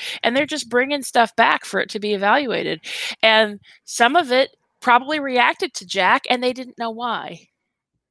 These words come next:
And so they kept it away from him, and they didn't find that it reacted to other people. Or maybe they did find one or two other people that it reacted to, and they started looking at their genes too.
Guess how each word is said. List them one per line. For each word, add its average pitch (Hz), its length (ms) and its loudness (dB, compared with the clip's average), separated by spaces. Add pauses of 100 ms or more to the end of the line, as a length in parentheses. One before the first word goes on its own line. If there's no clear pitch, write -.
(180)
And 226 100 2
so 240 80 -6
they 214 140 4
kept 214 280 0
it 208 80 -2
away 220 280 0
from 202 240 -6
him, 170 320 -10 (220)
and 214 100 0
they 214 80 4
didn't 220 220 -4
find 285 280 4
that 330 100 -2
it - 60 -10
reacted 180 420 0
to - 60 -4
other 170 120 -2
people. 175 180 -10
Or - 60 -6
maybe 220 200 -2
they 196 140 0
did 277 240 -4
find 180 380 0 (260)
one 208 220 2
or 202 80 0
two - 180 -2
other 185 140 2
people 165 300 -6
that 160 100 -6
it - 100 -8
reacted 160 520 -2
to, 190 200 -6 (240)
and 247 100 -4
they 247 60 2
started 247 180 -2
looking 240 220 -6
at 233 80 -4
their 247 220 4
genes 196 420 -4
too. 226 300 -2